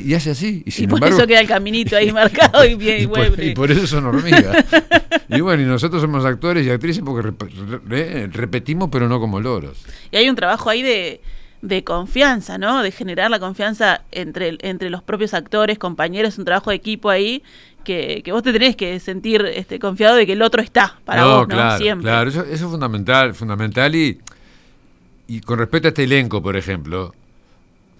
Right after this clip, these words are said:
Speaker 1: porque este, uno de repente que te, quizás esté más acostumbrado, eh, pero en las condiciones que ensayamos. Pero nosotros nos reímos y todo, pero en las condiciones que se ensaya-, es,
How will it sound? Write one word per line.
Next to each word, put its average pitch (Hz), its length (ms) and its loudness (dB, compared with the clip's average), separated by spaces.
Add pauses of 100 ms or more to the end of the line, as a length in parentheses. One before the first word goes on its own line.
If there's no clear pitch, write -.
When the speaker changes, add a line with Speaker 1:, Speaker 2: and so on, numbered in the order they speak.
(300)
Speaker 1:
porque 101 1120 -4 (640)
este, 117 120 -4
uno 175 160 -2
de 185 40 2
repente 147 380 0
que 113 80 -8
te, 98 120 -14
quizás 98 280 -4
esté 131 180 -4
más 123 200 -6
acostumbrado, 98 1040 -2 (760)
eh, 92 360 -8 (300)
pero 98 160 -6
en 95 60 -4
las 82 100 -6
condiciones 95 560 -2
que 120 100 -2
ensayamos. 85 600 -8 (100)
Pero 90 120 -12
nosotros 147 260 0
nos 127 80 0
reímos 110 360 2
y - 40 -4
todo, 101 140 -2
pero 95 120 -8
en 95 60 -6
las 90 100 -8
condiciones 139 520 -4
que 127 100 -2
se 95 100 -8
ensaya-, 78 340 -10
es, 143 360 -6